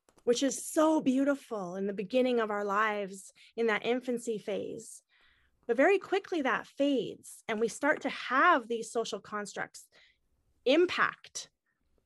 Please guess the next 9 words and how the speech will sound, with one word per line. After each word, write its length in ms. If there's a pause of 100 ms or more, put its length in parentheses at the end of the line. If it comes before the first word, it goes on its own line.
(420)
our 640 (140)
lives 520
and 200
impact 840 (800)
us 520 (1080)
moving 320
away 540
from 320
that 280